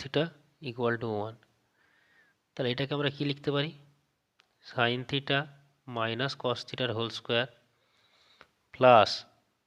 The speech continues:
টু এ বি সমান ওয়ান। এ স্কয়ার প্লাস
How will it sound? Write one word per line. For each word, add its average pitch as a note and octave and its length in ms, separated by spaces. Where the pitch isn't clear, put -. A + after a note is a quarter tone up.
টু C3 120
এ - 20
বি G#2+ 120
সমান B2+ 320
ওয়ান। C3 140
এ - 100
স্কয়ার D3 200
প্লাস D3 140